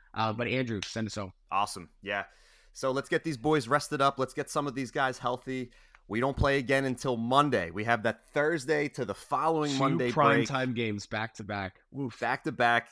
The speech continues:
Speaker 2: The Eagles are gonna be, they are not gonna be strangers to prime time this year. So, uh, so yeah, we'll, we'll be set to take off the Vikings. It looks like that's a seven fifteen game on Monday night,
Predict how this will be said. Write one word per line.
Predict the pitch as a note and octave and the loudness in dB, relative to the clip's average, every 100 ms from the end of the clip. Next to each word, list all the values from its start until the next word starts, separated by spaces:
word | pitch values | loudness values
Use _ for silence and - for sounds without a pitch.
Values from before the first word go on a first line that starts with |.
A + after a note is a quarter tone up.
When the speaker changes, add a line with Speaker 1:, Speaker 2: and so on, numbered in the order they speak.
| - | -6
Speaker 2:
The | B2+ | -2
Eagles | C#3+ E3 D#3+ | 0 0 0
are | C3+ | 0
gonna | C#3 C3 | 0 -2
be, | A#2+ A2+ A2 A2 | -2 -2 -4 -8
they | F#2 F2+ C3 | -10 -4 0
are | A#2 | 2
not | A2+ A#2+ | 2 0
gonna | B2 | -2
be | A#2 | -4
strangers | - A#2+ A2 F#2+ F2+ | -4 -2 -2 -4 -8
to | - | -8
prime | - G2 F#2+ | -2 -2 -2
time | G2+ F#2 | -2 -2
this | F2 E2+ | -4 -10
year. | F2 E2 D#2 E2+ | -10 -10 -12 -12
So, | - G2+ G2+ | -4 -2 0
uh, | G2 F#2+ | 0 -2
so | F#2+ A2 | -4 -6
yeah, | G2+ G2 | -4 -4
we'll, | F#2 G2 - _ - | -4 -8 -12 _ -10
we'll | G#2+ | -8
be | A2+ | -6
set | - B2+ | -6 -6
to | |
take | - B2 A#2 | -6 -6 -4
off | A2+ | -6
the | - | -6
Vikings. | E2+ A2 C3 - C#3 A2 | -8 -6 -6 -6 -8 -8
It | A#2+ | -10
looks | - | -10
like | D3 | -12
that's | - C3 | -10 -10
a | - | -8
seven | - D3 D3 | -4 -4 -4
fifteen | C3+ C#3+ C#3+ - C#3+ C3+ B2+ A2+ | -6 -8 -8 -8 -4 -2 -2 -2
game | A2+ B2+ D3 D3 | -2 -4 -6 -4
on | A#2 | -4
Monday | A2+ A#2+ A#2+ A#2+ | -4 -4 -4 -4
night, | A#2 B2 B2+ | -4 -6 -8